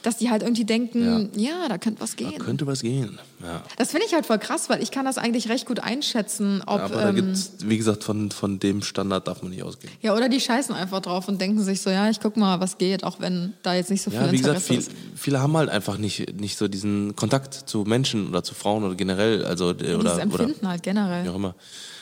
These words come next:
Speaker 2: Ja.
Speaker 1: Oh Gott, heftig.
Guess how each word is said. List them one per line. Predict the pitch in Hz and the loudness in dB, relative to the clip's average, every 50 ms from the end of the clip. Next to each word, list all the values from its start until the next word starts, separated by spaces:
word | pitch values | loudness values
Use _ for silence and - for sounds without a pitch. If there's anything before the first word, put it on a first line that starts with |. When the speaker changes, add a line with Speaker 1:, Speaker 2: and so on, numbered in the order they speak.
| - - - - - _ - 120 | -18 -20 -20 -20 -20 _ -16 -14
Speaker 2:
Ja. | 113 - - _ _ _ _ _ _ - - - | -14 -14 -14 _ _ _ _ _ _ -16 -10 -10
Speaker 1:
Oh | 185 175 - - - | -10 -10 -10 -16 -18
Gott, | - - - - - - _ _ _ _ _ | -20 -20 -20 -20 -20 -20 _ _ _ _ _
heftig. | - 202 180 - - 202 180 - | -16 -16 -14 -12 -12 -12 -12 -14